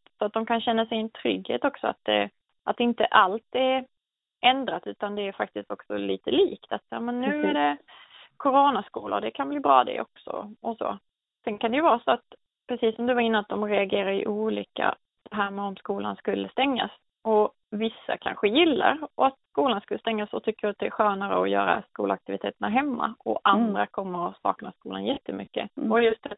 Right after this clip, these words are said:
Speaker 1: kan vara fint och, om du var inne på att prata just med barnen innan hur de skulle känna. Det är också väldigt viktigt då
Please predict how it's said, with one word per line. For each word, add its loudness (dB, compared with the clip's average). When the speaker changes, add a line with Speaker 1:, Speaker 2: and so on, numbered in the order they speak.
Speaker 1:
kan -10
vara -8
fint -10
och, -2
om -6
du 0
var -8
inne -8
på -6
att -12
prata 0
just -2
med 0
barnen 2
innan -2
hur -2
de -4
skulle -4
känna. -2
Det -2
är -14
också -14
väldigt 2
viktigt -4
då 0